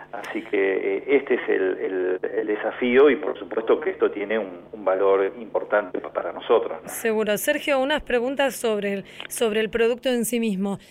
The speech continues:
Speaker 2: Decíamos, claro, que es para la caída del cabello. ¿En qué casos ha resultado más efectivos? ¿Cuando la caída, digamos, es muy pronunciada, cuando es incipiente? ¿Cuándo se recomienda más su uso?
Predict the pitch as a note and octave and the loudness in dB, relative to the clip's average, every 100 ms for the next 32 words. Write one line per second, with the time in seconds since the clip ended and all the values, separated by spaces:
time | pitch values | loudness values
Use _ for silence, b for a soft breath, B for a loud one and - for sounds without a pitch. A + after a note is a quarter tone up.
0 | B A3 G#3+ B3+ B3+ B3+ C4 C4 B3+ B3+ | B -4 -2 0 0 0 2 2 2 0
1 | - A#3 G#3+ G#3 G#3+ A#3+ A#3 G#3+ G#3+ A3 | 0 0 0 0 0 2 0 0 0 0
2 | G#3+ F#3+ G#3+ A#3+ A#3+ F4 F#4 F4 F4 E4 | 0 0 0 -2 0 2 2 2 0 0
3 | C4 C4 B3 B3 A3 B3 B3 C4 B B | 0 0 -2 -4 0 2 4 2 B B
4 | B - A3+ B3+ - A#3+ B3 - A#3 G#3 | B -2 0 0 0 -2 -2 -2 -2 -2
5 | G3 - G#3+ G#3 G#3 G#3 G#3+ A#3 B3 A#3+ | -2 0 0 2 0 0 2 2 2 4
6 | A3+ G#3 G#3 G#3+ G#3 A3+ G3+ G#3+ A3 A3+ | 4 2 2 0 0 0 2 2 0 0
7 | G#3 G3+ F#3 C4+ C4+ C4+ B3 G3+ G3+ G#3+ | 2 0 0 4 6 6 4 2 0 0
8 | G#3 A3 G3 G#3 - B3 C4+ B3+ B3+ - | 0 0 -2 -4 0 2 4 4 4 4
9 | B B B - C#4 C#4+ C#4 - A#3 G#3 | B B B 0 2 4 2 4 2 4
10 | G#3+ G#3 G#3+ A#3 A#3 A3+ A3 A#3 A3+ B | 2 2 4 4 4 4 4 2 -2 B
11 | B - - A3+ G3 F3 - | B -6 0 2 2 0 -2